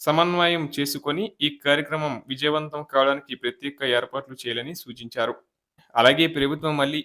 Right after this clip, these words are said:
ఈ డిమాండ్లను పట్టించుకోకపోతే రాబోయే రోజుల్లో ఇంకా తీవ్రమైన ఉద్యమాలు, ఆందోళనలు చేపడతామని ప్రకటించింది. ఉపాధ్యాయ హక్కుల సాధన కోసం రాష్ట్ర వ్యాప్తంగా చరిత్రలో నిలిచే స్థాయిలో ఈ ఉద్యమాన్ని కొనసాగిస్తామని వెల్లడించింది.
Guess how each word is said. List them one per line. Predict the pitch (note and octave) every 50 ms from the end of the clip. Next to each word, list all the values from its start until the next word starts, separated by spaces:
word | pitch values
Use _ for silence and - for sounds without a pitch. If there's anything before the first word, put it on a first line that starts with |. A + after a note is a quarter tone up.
| _ C#3
ఈ | C#3
డిమాండ్లను | C3 C#3 C3+ C#3 C#3+ C#3+ C3+ D3 D3 C#3+ C3
పట్టించుకోకపోతే | - A#2+ - - C#3 C3+ C3+ - - C3+ B2 - - B2+ C3 C3 D#3+ F3
రాబోయే | E3 C#3+ C3+ C#3 C#3 D#3 D3+ D3+
రోజుల్లో | D3+ D3 D3 C#3+ C#3+ C#3+ C#3+ D3 C3
ఇంకా | B2 B2+ C3 - - C#3+
తీవ్రమైన | C#3 - - B2+ C3 C3+ C#3 C#3 C#3+ C#3 C#3
ఉద్యమాలు, | C3 B2 B2 B2 B2 B2+ C3 C3 C3 B2+ C#3 D3+ - - -
ఆందోళనలు | A#2+ A#2+ B2+ B2+ B2 B2+ B2+ B2+ B2 B2 B2+ D3+ F3+ F#3+ - -
చేపడతామని | - B2 A#2+ - B2 B2 - - B2 A#2+ B2+ D#3 F3+
ప్రకటించింది. | F3 - - G#2+ - - A#2+ A#2+ - B2 A#2+ A#2+ - - _ _ _ _ _ -
ఉపాధ్యాయ | B2 A#2+ - - D#3+ E3 D#3 D#3+ E3 E3 E3+
హక్కుల | D#3+ C#3+ - - D#3 D#3 D#3
సాధన | D#3 C#3+ C#3 C#3 C#3+ C#3+ D3
కోసం | - - C#3+ C#3+ C#3+ D3+ D3+ D#3 C#3+
రాష్ట్ర | B2+ B2 B2+ B2+ - -
వ్యాప్తంగా | C#3 C3+ C3 C3 - C3+ C3+ C3+ C3 C3+ C3 B2 B2 B2
చరిత్రలో | B2+ D3+ D#3 D#3+ D#3+ D#3+ E3+ E3+ E3+ E3+
నిలిచే | D#3 D3 D3 D3 C#3+ D3 D3
స్థాయిలో | - - C#3 C3 C3+ C3+ C#3+ E3
ఈ | B2+ B2
ఉద్యమాన్ని | B2 C3 B2+ C3 C3+ C#3 C#3 C#3 C3+ C3+
కొనసాగిస్తామని | B2+ - A#2 A2+ A2+ - B2+ B2+ B2+ - - B2 B2 B2 B2+ D#3+ E3+
వెల్లడించింది. | C#3+ A#2+ A2+ A2+ A#2+ A#2+ A#2+ - A#2+ A#2 A#2+